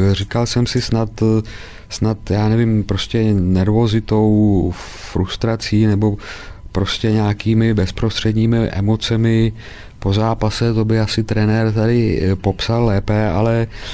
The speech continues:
eh, tady prostě, když bylo před zápasem jasně dáno, že prostě, když Sparta doma porazila Rangers o gól, takže, eh,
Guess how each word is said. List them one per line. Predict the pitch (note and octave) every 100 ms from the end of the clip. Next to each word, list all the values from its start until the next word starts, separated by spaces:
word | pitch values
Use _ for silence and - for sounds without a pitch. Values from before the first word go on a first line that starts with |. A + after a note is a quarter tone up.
| - - - - -
eh, | F#2 F#2+ F#2 F#2 - - - - - - - -
tady | G2+ A#2
prostě, | G#2+ A2+ - -
když | A#2+ A2
bylo | G#2+ A2+ A#2+ A#2+ A#2+ G#2 - - - - -
před | - G#2+ G#2+
zápasem | G#2+ A2 A2 A#2 - B2 B2+ B2 A2+ G#2+ -
jasně | F2+ G2+ - A#2+
dáno, | A#2 G#2+ A2 A#2 A#2
že | A#2+
prostě, | A2+ G#2+ - A#2+ A#2+ A#2+ A2+ -
když | - G2+ F#2+
Sparta | - G#2 G#2+ A#2+
doma | A#2 G#2+ A2+
porazila | - A2+ A#2 A2+ A#2+ B2 A#2 - - - - -
Rangers | G2+ G#2+ G#2+ B2 C3 - - -
o | G#2+
gól, | G#2 G#2+ G#2+ A#2+ A#2
takže, | A2 G2 F#2+ A2+ A#2
eh, | A#2 - - - -